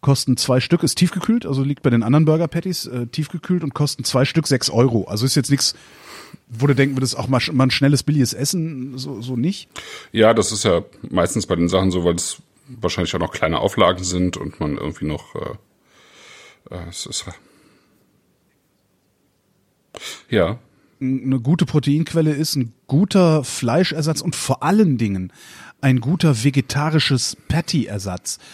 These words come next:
Speaker 1: Weil diese ganzen vegetarischen Burger-Patties, die haben, ich hab erst ein einziges wirklich gutes gegessen.
Speaker 2: Hm,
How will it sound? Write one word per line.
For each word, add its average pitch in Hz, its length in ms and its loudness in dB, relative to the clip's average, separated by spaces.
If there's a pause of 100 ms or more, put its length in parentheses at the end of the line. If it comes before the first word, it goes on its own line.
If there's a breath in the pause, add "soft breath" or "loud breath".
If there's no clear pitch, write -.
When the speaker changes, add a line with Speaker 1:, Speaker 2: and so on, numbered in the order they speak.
(180 loud breath)
Speaker 1:
Weil 113 140 2
diese 113 180 4
ganzen 170 340 4
vegetarischen 156 600 0
Burger-Patties, 117 720 0
die 107 100 0
haben, 139 300 0
ich 120 140 -2
hab 147 100 0
erst 131 140 0
ein 165 180 4
einziges 147 380 0
wirklich 143 220 -2
gutes 147 360 0
gegessen. 90 400 -10 (4000 loud breath)
Speaker 2:
Hm, 101 340 2